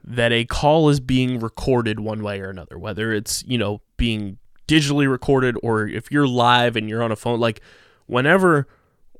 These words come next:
uh, we have a guest on the podcast, I let them know, "Hey, we're about to start recording, three, two, one, here we go." Um,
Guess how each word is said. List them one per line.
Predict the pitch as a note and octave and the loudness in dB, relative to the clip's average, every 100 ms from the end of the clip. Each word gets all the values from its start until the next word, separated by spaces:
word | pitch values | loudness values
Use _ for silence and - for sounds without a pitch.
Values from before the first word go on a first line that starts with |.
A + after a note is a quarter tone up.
| - - | -20 -12
uh, | A#1+ | -10
we | F2+ B2+ C3+ | -4 0 2
have | B2+ | 2
a | A#2 | 0
guest | B2 A2+ - | 0 0 -2
on | A#2 A2 | -4 -4
the | |
podcast, | - G#2 F2 - - - - - | -4 -4 -4 -8 -14 -14 -16 -12
I | A2+ | -8
let | G#2+ A#2 - | 0 0 0
them | A#2+ | -2
know, | A2+ G#2+ | 0 -2
"Hey, | G#2+ A#2+ | -2 -2
we're | A2+ A2+ | 0 -2
about | A#2+ A2+ | 0 -4
to | A2+ | -4
start | - - A2+ | -8 -6 -6
recording, | G#2+ - C#3 C3 B2+ | -4 4 4 4 2
three, | A#2+ A#2+ A#2+ | -2 -6 -6
two, | A2 A2+ | -6 -6
one, | G#2+ C3+ C3 C3 A#2+ | -4 0 2 2 -2
here | A2+ A#2 | -6 -6
we | A2 G#2+ | -4 -2
go." | A2 A2+ A2+ G#2+ - - - - _ | 2 4 2 0 -10 -20 -20 -20 _
Um, | A#2 G#2+ G#2 G2 F#2 F2+ D2+ | -2 0 -2 -2 -6 -8 -14